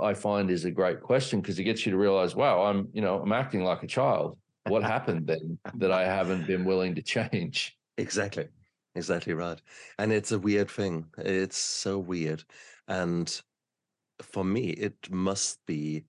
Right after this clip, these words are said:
Speaker 2: the early twenties, really, when
Speaker 1: Yeah.
Speaker 2: that, when that occurred. Because in my dreams, I often find myself in that stage. Um, and it is weird. And it is, it's, uh,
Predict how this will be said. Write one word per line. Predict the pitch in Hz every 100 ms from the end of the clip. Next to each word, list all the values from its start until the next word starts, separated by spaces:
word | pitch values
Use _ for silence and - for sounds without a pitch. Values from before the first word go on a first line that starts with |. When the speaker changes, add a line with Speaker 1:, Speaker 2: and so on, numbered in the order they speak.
| _ _ _ _ -
Speaker 2:
the | 87
early | 98 87 80
twenties, | 80 90 92 104 - 82 - - - - _
really, | 85 80 76 78
when | 85
Speaker 1:
Yeah. | 76
Speaker 2:
that, | 90 80 82 78
when | 80 76
that | 78 80
occurred. | - 87 78 76 - - - _
Because | 95 92 87 -
in | 113 98
my | 90 85 85
dreams, | 78 87 87 80 76 76 - -
I | 87 82 -
often | 87 - - 82 78
find | - 82 78 78 -
myself | 82 76 - 78 73 - _
in | 80 80 -
that | 80 78
stage. | - - - 82 80 95 - - - - _ _ _ _ _ -
Um, | 95 80 78 78 78 95
and | 87
it | 87 90
is | 85 -
weird. | 80 90 69 - - -
And | 85 80 78
it | 78 80
is, | 78 - - - - - - -
it's, | 87 - -
uh, | -